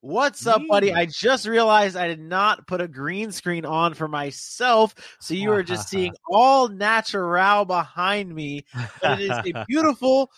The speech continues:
Speaker 1: Wednesday, March third. A J, how is it going on this day?
Speaker 2: It's going, you know, a little bit of this, a little bit of that. Much like last Wednesday, a little bit of this, a little bit of that. It's, it's moving.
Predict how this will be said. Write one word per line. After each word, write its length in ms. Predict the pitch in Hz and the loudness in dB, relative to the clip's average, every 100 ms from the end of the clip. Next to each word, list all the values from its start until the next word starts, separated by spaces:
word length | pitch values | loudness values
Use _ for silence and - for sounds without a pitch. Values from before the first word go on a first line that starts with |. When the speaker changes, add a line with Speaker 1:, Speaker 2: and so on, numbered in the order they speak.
| _ | _
Speaker 1:
Wednesday, 680 | 139 202 247 247 196 233 220 | 0 2 2 -2 -2 0 0
March 600 | 165 175 220 226 - - - | 0 2 2 0 -8 -14 -6
third. 540 | 196 214 208 202 202 _ _ - | -2 0 0 -2 -6 _ _ -4
A 220 | 190 226 | 0 0
J, 300 | 190 196 208 | -2 -4 -4
how 420 | 151 - 196 220 | -8 0 2 2
is 140 | 208 185 | 0 -4
it 180 | 143 | -12
going 440 | 120 160 190 202 185 | -2 0 2 -2 -8
on 160 | 123 120 | -20 -20
this 160 | 156 | -20
day? 360 | - 131 110 101 _ _ _ _ _ _ _ _ _ _ _ _ _ _ _ 294 | -14 -12 -12 -14 _ _ _ _ _ _ _ _ _ _ _ _ _ _ _ -10
Speaker 2:
It's 300 | 370 359 - | -8 -8 -6
going, 460 | 117 113 113 180 - | -2 -2 -2 -6 -10
you 120 | 226 | -6
know, 300 | 165 131 185 - | -4 -4 -6 -10
a 200 | 135 131 | -10 -6
little 240 | 131 135 131 | -6 -6 -4
bit 100 | 135 | -4
of 140 | 120 | -4
this, 480 | 117 123 151 - - | -4 -4 -4 -12 -12
a 80 | 123 | -8
little 220 | 123 123 | -6 -4
bit 100 | 131 | -6
of 80 | 120 | -4
that. 200 | 110 151 | -2 -2
Much 220 | 233 285 | -2 0
like 200 | 277 277 | -4 -2
last 280 | 233 262 170 | -4 -4 -6
Wednesday, 260 | 131 110 | -8 -6
a 60 | 123 | -8
little 160 | 180 | -8
bit 120 | 180 180 | -8 -6
of 60 | |
this, 220 | 175 208 | -6 -8
a 40 | 202 | -8
little 100 | 175 | -8
bit 120 | 185 | -8
of 80 | 180 | -6
that. 260 | 180 185 190 | -6 -6 -6
It's, 160 | 180 | -10
it's 180 | 180 170 | -14 -10
moving. 340 | 190 226 90 | -10 -10 -12